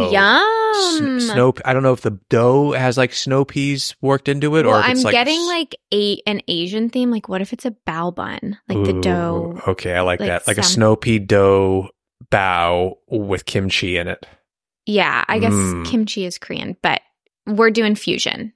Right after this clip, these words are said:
Speaker 1: Yeah.
Speaker 2: We're doing fusion. Thank you, Kimmy and Crystal. We're so glad to have you. Can't wait to chat with you in the Discord.
Speaker 1: That's all the business I have.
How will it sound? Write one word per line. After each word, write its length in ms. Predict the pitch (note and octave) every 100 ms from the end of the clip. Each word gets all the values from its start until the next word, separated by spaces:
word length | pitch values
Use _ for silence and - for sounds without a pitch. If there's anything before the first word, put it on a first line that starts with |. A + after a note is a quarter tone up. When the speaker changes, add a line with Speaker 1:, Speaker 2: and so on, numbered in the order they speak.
| _
Speaker 1:
Yeah. 380 | - G#2+ A#2+ F#2+ - _
Speaker 2:
We're 80 | A3
doing 220 | G3+ F3+
fusion. 440 | G3+ - - F#2+ G#3 - - - - _ _ _ -
Thank 260 | D4 C#4+
you, 80 | D4+
Kimmy 300 | - C4 B3
and 100 | A#3+
Crystal. 340 | A#3+ A3 A3
We're 140 | G3+ G3+
so 260 | - G#3+
glad 240 | G#3 G#3 G3
to 60 |
have 300 | G#3+ F#3 F3
you. 500 | F3+ F3 F3 E3 F#3 - -
Can't 220 | A3 F#3+
wait 140 | F3
to 80 | -
chat 220 | - F3+
with 140 | - F#3+
you 60 | E3+
in 80 |
the 60 | E3+
Discord. 680 | E3+ - - E3 D#3+ D#3 E3+ _ _ _ _ -
Speaker 1:
That's 200 | A2+ F3+
all 80 | E3
the 60 |
business 300 | G2 A#2+ -
I 140 | G2+ A2
have. 420 | G#2+ G2+ E2+